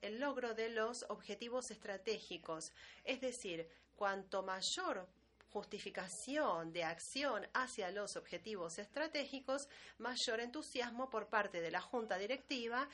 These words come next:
en financiar ese proyecto. Es decir, este no es un pensamiento corporativo de negocios, no es que uno va a vender tal o cual cosa y va a obtener tal o cual ganancia.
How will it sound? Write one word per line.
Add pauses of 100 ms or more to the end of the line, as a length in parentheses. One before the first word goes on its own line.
(240)
en
financiar
ese
proyecto.
Es
decir, (240)
este
no
es
un
pensamiento
corporativo
de
negocios,
no
es
que
uno
va (240)
a
vender
tal
o
cual
cosa
y
va (200)
a
obtener
tal
o
cual
ganancia.